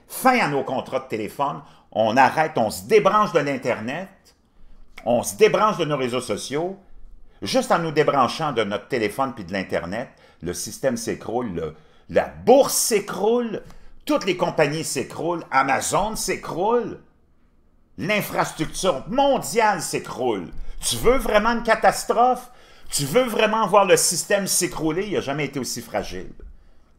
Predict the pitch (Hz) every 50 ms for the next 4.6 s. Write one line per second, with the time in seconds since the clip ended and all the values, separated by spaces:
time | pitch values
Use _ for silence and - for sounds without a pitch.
0 | _ _ - - - - _ _ - - - - _ _ - - 107 107 104 -
1 | - 107 101 90 107 113 107 98 - - 127 101 92 95 92 98 101 98 - -
2 | 90 80 - - 123 117 87 - - - _ _ _ _ _ - _ - - -
3 | - - 104 98 - - 90 - - 143 139 - - 98 - - - - 202 180
4 | - - 101 87 - - 85 76 73 76 76